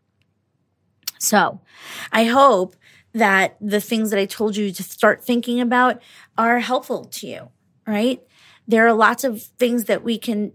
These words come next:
do. Oh, I want to give you one other thing. I want you to make a list of all of the things that you know are, are,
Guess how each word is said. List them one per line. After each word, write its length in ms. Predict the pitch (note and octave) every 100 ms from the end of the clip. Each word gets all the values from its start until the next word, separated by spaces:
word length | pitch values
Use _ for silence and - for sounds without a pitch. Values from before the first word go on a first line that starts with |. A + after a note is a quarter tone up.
| G3
do. 280 | A#3 A3 -
Oh, 140 | A3
I 80 | G3
want 220 | G3+ A#3
to 40 | A#3
give 140 | G#3
you 100 | G3+
one 180 | F#3+ F#3
other 200 | F3 F3
thing. 320 | - - - - - -
I 60 | A3+
want 240 | A#3+ -
you 140 | C#4 B3
to 200 | B3 -
make 240 | A3 G#3
a 40 | G3+
list 680 | F#3 F3 F#3 A#3+ - - - - - -
of 160 | G#3
all 320 | - G3+ A3
of 140 | C4+ A#3
the 80 | B3
things 580 | - F#3+ F#3 G#3 G3+
that 340 | - F#3+ F#3 -
you 560 | F3 F3+ F#3+ G3 G3+ -
know 440 | F3 F3 E3 F#3 -
are, 280 | - D#3+ - -
are, 380 | F3 F3 E3+